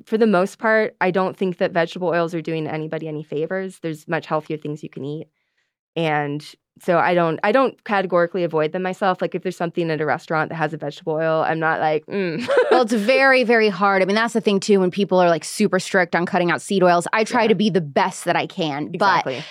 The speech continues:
Speaker 2: knowing that pretty much any time I go out to eat, I'm gonna encounter them. That
Speaker 1: Right.
Speaker 2: is very, very hard to avoid if you go out to eat, unless you're only going to eat food cooked at home, you know?
Speaker 1: Exactly, right. And then, I, I mean, the, and then that puts you in a situation where,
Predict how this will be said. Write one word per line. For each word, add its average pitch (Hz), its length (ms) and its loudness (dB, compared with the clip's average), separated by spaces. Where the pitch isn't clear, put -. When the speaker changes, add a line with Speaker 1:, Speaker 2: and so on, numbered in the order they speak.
Speaker 2:
knowing 226 380 4
that 208 200 0
pretty 285 240 4
much 233 300 4
any 226 240 0
time 196 240 0
I 185 80 4
go 180 140 2
out 165 180 2
to - 160 -12
eat, 160 240 -4
I'm 196 140 0
gonna 196 160 2
encounter 170 560 -2
them. 147 320 -2
That 156 120 0
Speaker 1:
Right. 262 100 2
Speaker 2:
is 190 140 2
very, 196 420 4
very 185 200 4
hard 180 240 0
to 180 100 0
avoid 160 220 2
if 160 120 -4
you 175 40 -2
go 160 80 4
out 156 100 0
to 156 60 -6
eat, 143 80 -4
unless 202 220 0
you're 330 160 2
only 294 260 6
going 277 280 4
to 269 180 2
eat 262 240 -2
food 269 300 4
cooked 233 240 2
at 196 100 2
home, 170 420 0
you 370 80 4
know? 330 60 4
Speaker 1:
Exactly, 196 440 2
right. 156 320 0
And 190 100 -2
then, 196 280 0
I, 240 180 4
I 254 60 2
mean, 269 140 2
the, 240 200 2
and 233 100 0
then 269 120 2
that 247 200 2
puts - 200 -6
you 247 60 0
in 214 60 2
a 175 200 2
situation 170 640 -2
where, 160 400 2